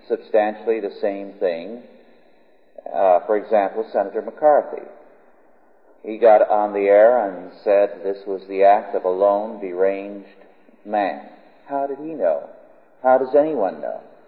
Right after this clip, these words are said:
And how did he know within, uh, uh, three or four hours that this was the act of a lone, deranged man? They didn't know the name of the man. They didn't know anything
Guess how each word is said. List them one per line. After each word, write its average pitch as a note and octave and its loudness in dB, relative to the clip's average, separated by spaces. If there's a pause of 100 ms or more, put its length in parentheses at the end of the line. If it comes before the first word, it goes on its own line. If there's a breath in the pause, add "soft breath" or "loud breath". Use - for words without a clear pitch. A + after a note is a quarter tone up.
(760)
And A2+ -16
how C#3 4
did B2+ -2
he A#2+ -6
know A#2 6
within, G#2 -2 (840)
uh, - 0
uh, - -2 (380)
three C3+ 2
or A#2+ 2
four A#2 6
hours F#2+ 6 (680)
that G#2 -14
this B2+ -2
was A2+ -6
the A2 0
act G2 2
of G#2 -6
a G#2 -6
lone, G#2+ -4
deranged A2+ -2
man? B2+ -2
They F#2+ 0
didn't G#2 -4
know G#2+ 2
the A2 0
name B2+ -4
of B2+ -10
the B2 -10
man. B2+ -2
They A2 -6
didn't A2 -6
know B2 2
anything A#2 -2